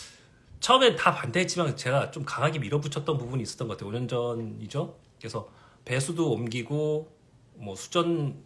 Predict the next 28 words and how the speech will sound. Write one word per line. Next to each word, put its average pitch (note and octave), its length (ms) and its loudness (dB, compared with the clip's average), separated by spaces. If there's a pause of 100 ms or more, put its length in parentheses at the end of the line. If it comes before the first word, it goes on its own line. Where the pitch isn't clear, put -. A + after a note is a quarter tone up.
저기 G2+ 240 -12
쿡탑 - 360 2
위치도 - 280 -4
변경, G2+ 280 -6
후드 G#3+ 360 -2
위치도 C3 300 -4
변경해보고 G#2+ 680 -4
그런 A2+ 180 -4
작업을 F#2 320 -6
하고 C3+ 180 -6
있습니다. F2 440 -10 (960)
그러니까 G#2 240 -6 (760)
가장 A#3 300 2
많이 C3 220 4
하는 F3+ 280 2
것들은 C#3 560 -2
이제 - 260 -10
쿡탑 - 360 2
같은 E3+ 300 0
경우 B2+ 180 2
아일랜드로 C3+ 500 0
옮기는 A2 220 -4
경우가 A2+ 240 -2
있잖아요. G2+ 320 -8
근데 G2+ 300 -6 (440)
관들이 C#3+ 540 4
이제 G#2+ 340 -6 (400)
그 F#2 880 -12